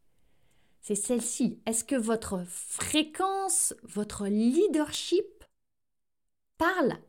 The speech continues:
à ces femmes qui désirent ? Pour prendre une image, ces femmes qui sont juste derrière la porte d'entrée de ce champ où elles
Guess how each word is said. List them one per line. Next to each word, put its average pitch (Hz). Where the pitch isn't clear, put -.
à 190
ces -
femmes 269
qui 214
désirent ? 240
Pour 247
prendre 339
une 262
image, 277
ces -
femmes 330
qui 277
sont 240
juste 339
derrière 262
la 220
porte 302
d'entrée 262
de 220
ce 220
champ 302
où 233
elles 196